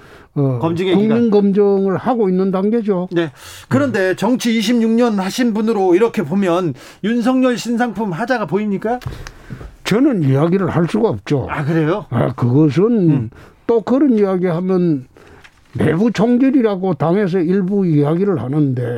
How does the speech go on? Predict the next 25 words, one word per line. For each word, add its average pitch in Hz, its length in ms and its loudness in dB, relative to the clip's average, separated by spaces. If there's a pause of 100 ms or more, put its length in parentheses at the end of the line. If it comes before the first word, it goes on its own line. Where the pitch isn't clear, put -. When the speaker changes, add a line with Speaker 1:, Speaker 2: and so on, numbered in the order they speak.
(560)
Speaker 2:
네. - 0 -
Speaker 1:
난 151 360 0
그것도 185 360 -2
참 160 280 -4
어이가 196 340 0
없는 151 360 2
게, 131 120 0 (280)
Speaker 2:
네. 151 200 -4 (220)
Speaker 1:
우리 185 220 2
당에 277 260 2
들어오면 285 680 2
내부 175 300 2
총질이지만 175 760 0
아직 202 440 -4
들어오질 240 520 2
않았잖아요. 185 600 -2
Speaker 2:
아, - 40 0
안 120 140 -2
들어갔죠. 135 480 -2 (220)
Speaker 1:
그러니까 208 680 2
Speaker 2:
외부 240 240 0
총질로 226 480 -2
바꿀까요, 175 480 -2
그럼? 185 260 -4
Speaker 1:
에이, 139 800 0